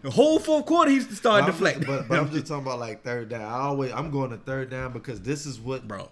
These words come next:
Speaker 2: changed the game. You
Speaker 1: Whole
Speaker 2: feel me?
Speaker 1: fourth quarter, he couldn't throw a pass 'cause Chris Jones knocked everyone down. If it
Speaker 2: Yeah.
Speaker 1: want a screen or a flare, Chris Jones knocking that thing down, boy.
Speaker 2: Speak, speaking of screens, Andy Reid has made a living
Speaker 1: Bro.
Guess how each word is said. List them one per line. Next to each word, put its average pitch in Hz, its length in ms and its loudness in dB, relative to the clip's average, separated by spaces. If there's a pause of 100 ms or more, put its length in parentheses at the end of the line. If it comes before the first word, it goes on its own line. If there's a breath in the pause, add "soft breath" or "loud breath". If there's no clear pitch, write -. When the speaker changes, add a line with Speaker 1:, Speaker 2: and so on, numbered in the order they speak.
Speaker 2:
changed 131 380 -10
the 107 60 -12
game. 107 500 -10
You 95 80 -12
Speaker 1:
Whole 143 140 4
Speaker 2:
feel 156 120 6
me? 147 40 0
Speaker 1:
fourth 151 360 4
quarter, 151 340 4
he 143 140 -2
couldn't 139 280 0
throw 123 140 -2
a 110 60 -6
pass 180 440 4
'cause 139 140 -4
Chris 139 200 -4
Jones 127 340 -2
knocked 123 260 -2
everyone 120 420 0
down. 107 240 -4 (260 loud breath)
If 110 120 -8
it 123 60 -2
Speaker 2:
Yeah. 165 80 -2
Speaker 1:
want 202 140 4
a 185 40 4
screen 247 540 -2 (120 loud breath)
or 127 200 -2
a - 40 -2
flare, 240 480 2 (580 soft breath)
Chris 185 160 -2
Jones 175 380 2
knocking 156 240 0
that 151 180 -2
thing 127 400 -2
down, 165 380 4 (100)
boy. 110 120 -8 (100)
Speaker 2:
Speak, - 120 -12
speaking 160 380 -12
of 104 80 -12
screens, 90 540 -16 (400)
Andy 143 320 -6
Reid 131 280 -8
has 101 180 -8
made 92 240 -12
a 78 140 -16 (140)
living 92 380 -8 (320)
Speaker 1:
Bro. - 100 -20